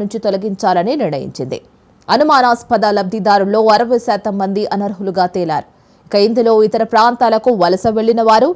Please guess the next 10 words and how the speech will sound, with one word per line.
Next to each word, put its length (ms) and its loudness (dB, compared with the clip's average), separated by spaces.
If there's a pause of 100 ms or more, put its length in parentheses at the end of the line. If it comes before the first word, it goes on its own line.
(240)
చనిపోయిన 480 0
వారు, 260 4 (380)
రెండు 280 4
చోట్ల 260 2
రేషన్ 420 -2
కార్డుల్లో 360 0
పేరున్న 420 -2
వాళ్ళు 340 0 (100)
ఉన్నట్లు 300 -6
గుర్తించారు. 640 -6